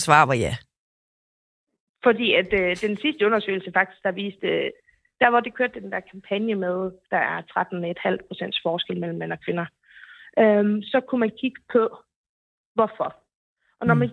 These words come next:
Speaker 2: kiggede på, hvorfor, og, øh, det har man gjort mange gange, og den metode har man udviklet videre og videre, så piller man jo alle de her procenter væk.
Speaker 1: Mm.
Speaker 2: Og, øh, tilbage stod der to komma et eller andet. Altså, det er en minimal forskel.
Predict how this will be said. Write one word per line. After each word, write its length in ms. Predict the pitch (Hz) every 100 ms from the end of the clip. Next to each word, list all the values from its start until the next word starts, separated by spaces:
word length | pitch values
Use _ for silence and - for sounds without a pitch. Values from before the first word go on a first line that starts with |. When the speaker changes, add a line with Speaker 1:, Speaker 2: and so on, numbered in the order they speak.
| -
Speaker 2:
kiggede 280 | 311 320 -
på, 100 | 262
hvorfor, 480 | 214 214 233 - 185 202 _ _ _
og, 320 | 208 202 208
øh, 200 | 196 190 180 _ _ _ _ _
det 100 | 247
har 60 | 226
man 160 | 220
gjort 280 | 214 233 220
mange 320 | 196 196 254
gange, 260 | 220 190 214
og 80 | 214
den 240 | 226 220
metode 300 | 202 - 233
har 60 | 202
man 140 | 190
udviklet 480 | - 226 254 220 190
videre 180 | 214 208
og 40 | 175
videre, 240 | 208 240 - - _
så 160 | - 277 - -
piller 240 | 302 285
man 240 | 247 202
jo 180 | 190 180 175 -
alle 240 | 311 320 277
de 120 | 240
her 140 | 226
procenter 500 | 220 220 - 226 226
væk. 200 | 170 - - - _ _
Speaker 1:
Mm. 100 | 170 - _ _ _ _ _
Speaker 2:
Og, 380 | 233 220 214 214
øh, 240 | 202 202 202
tilbage 420 | 233 202 285 302
stod 260 | 262 269 269
der 140 | 226 214 -
to 220 | - 240 _ -
komma 140 | 202
et 100 | 202
eller 120 | 190
andet. 140 | 156 185
Altså, 160 | 220
det 60 | 277
er 40 |
en 80 | 311
minimal 680 | 311 294 285 247 254 285 180
forskel. 500 | - 180 226 - -